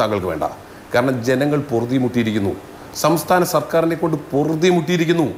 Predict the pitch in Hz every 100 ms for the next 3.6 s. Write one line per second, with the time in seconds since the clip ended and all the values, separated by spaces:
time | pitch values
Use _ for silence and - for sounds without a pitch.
0 | - - - - 160 175 - - 147 139
1 | 131 - - - - 180 208 - 214 202
2 | 175 170 175 165 147 156 175 170 160 147
3 | 160 151 135 120 120